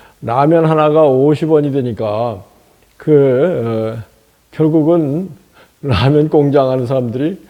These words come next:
라면 공장을 스톱할 수밖에 없다. 사는 사람들 입장에서는 "아, 라면이 쓰-,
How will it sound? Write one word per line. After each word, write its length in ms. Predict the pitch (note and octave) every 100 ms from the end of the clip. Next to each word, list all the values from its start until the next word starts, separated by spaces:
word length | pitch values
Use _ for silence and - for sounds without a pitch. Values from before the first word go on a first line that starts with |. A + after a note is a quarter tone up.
| _ _ _ _ C3+
라면 400 | B2 B2 B2+ A#2+
공장을 880 | B2+ A#2+ A2+ A2 D#3 F3 B2 A2 G#2
스톱할 380 | - C3+ A#2+
수밖에 280 | G#2+ A2 G2+
없다. 460 | A#2 - C#2+ F2 A2+ _ _ - - - _
사는 400 | - - F3+ F#3
사람들 1080 | E3+ E3 D#3 D#3 D#3+ D#3+ D#3 D3+ D3+ D3 D3 C#3+ - _ _ _ _ C#3+
입장에서는 720 | C#3 D3 C#3 C3 D3+ F3 G3+
"아, 540 | - A2+ A#2+ A#2+ A#2+ A#2+
라면이 540 | A#2+ A#2+ A2 C3 C3
쓰-, 220 | B2+ -